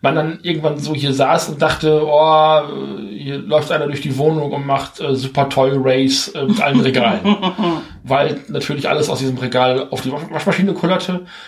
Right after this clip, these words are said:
Speaker 1: Das war okay, solange es dann einfach auf der Wasch-, Waschmaschine auch, äh,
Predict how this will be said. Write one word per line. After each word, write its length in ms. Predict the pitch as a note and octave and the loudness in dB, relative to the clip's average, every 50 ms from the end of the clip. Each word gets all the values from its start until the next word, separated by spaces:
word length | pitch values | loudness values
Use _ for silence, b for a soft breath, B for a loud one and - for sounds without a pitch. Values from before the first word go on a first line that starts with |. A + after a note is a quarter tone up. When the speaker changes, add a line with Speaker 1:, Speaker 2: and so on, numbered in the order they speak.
| B B - | B B -6
Speaker 1:
Das 140 | B2+ A2 | -2 0
war 120 | C3 D3 A2 - | 2 2 2 0
okay, 440 | - - C3 D3 F3+ G#3 A3 A3+ - | -2 0 0 2 2 2 0 0 -4
solange 260 | - C3 B2+ C3 C3+ | -6 -4 -2 -2 -2
es 80 | C3+ - | -2 -2
dann 100 | D3 D3 | -4 -2
einfach 180 | C#3+ B2 C3+ C3+ | -2 0 -2 -2
auf 100 | C3+ C3 | -2 -2
der 120 | - C3+ | 0 -2
Wasch-, 140 | C3+ - - - | -2 -2 -4 -8
Waschmaschine 420 | C3+ - - C3+ B2+ C#3 C3+ C3 | -8 -6 -6 -6 -4 -4 -2 0
auch, 240 | A#2+ A#2 - - - | 0 -2 -2 -4 -6
äh, 400 | C3 B2 A#2+ A#2 A#2+ B2 B2+ B2+ | -4 -2 0 0 -2 -2 -6 -10